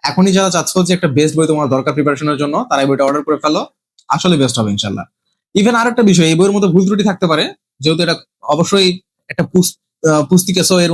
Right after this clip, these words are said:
এটার মধ্যে ভুল ত্রুটি থাকতে পারে। ওটার জন্য একটা আপডেট WhatsApp গ্রুপ আছে, ওই WhatsApp গ্রুপে তোমাকে অ্যাড করে দিব, যখনই কোনো আপডেট আসবে এই বইয়ের,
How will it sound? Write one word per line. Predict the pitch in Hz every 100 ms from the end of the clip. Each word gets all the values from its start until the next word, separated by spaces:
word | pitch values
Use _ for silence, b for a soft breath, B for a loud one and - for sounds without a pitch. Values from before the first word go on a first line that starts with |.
| 170
এটার | 165 175
মধ্যে | 170 165
ভুল | 151 156 156
ত্রুটি | 160 147
থাকতে | 139 131
পারে। | 127
ওটার | 165 196
জন্য | 208
একটা | 185
আপডেট | 170 185
WhatsApp | 175 185 196
গ্রুপ | 180 196
আছে, | 190 269 - _ _ 165
ওই |
WhatsApp | 147 160 196
গ্রুপে | 180 196
তোমাকে | 190 180
অ্যাড | 170
করে | 196
দিব, | 190 226 196
যখনই | 185 208
কোনো | 208
আপডেট | 196 180 180 180
আসবে | 170 170
এই | 190
বইয়ের, | 165 214